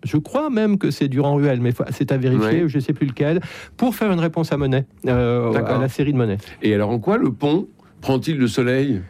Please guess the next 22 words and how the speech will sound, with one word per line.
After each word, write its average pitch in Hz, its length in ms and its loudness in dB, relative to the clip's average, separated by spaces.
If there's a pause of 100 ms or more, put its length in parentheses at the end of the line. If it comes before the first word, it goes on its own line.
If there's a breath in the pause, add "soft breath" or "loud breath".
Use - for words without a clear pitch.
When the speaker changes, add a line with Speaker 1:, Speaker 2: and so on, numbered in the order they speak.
(300 loud breath)
Speaker 2:
Parce 127 120 -2
que 156 100 0
c'est, 131 200 0
ça 127 160 -4
semble, 135 300 -2
ça 147 180 -2
semble, 156 260 -2 (340)
euh, 127 500 2 (100)
incroyable. 180 540 0
Enfin, 151 260 0
on 156 120 2
a 160 80 2
l'impression 160 380 -2
qu'il, 180 160 -6 (340 loud breath)
qu'il 147 160 0
voulait 165 160 2
se 160 120 -2
démarquer 202 440 0
de 110 40 -2
Monet 107 280 2
en, 98 320 2
en, 95 260 2